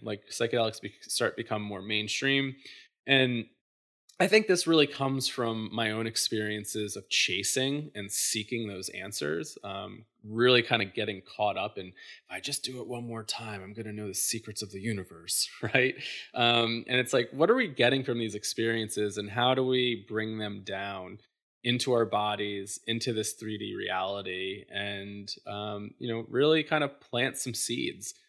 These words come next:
um, and, and start to do the work? I think, you know, I, I got caught up in that really early on, and I kept bumping up against the same, same answers. And I finally got to this point of going,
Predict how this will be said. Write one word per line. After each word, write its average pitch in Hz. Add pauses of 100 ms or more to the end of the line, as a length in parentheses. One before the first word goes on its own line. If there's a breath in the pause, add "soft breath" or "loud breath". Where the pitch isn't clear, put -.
(180 soft breath)
um, 101
and, 104
and 104
start 117
to -
do 110
the 98
work? 101
I 107
think, 131 (640 loud breath)
you 120
know, 104
I, 110
I 127
got 139
caught 127
up 117
in 110
that 104
really 110
early 104
on, 123
and 107 (140)
I 117
kept -
bumping 139
up 147
against 107
the -
same, 123 (600)
same 139
answers. - (180)
And 110
I 131
finally 135
got 127
to -
this 110
point 131
of 101
going, 104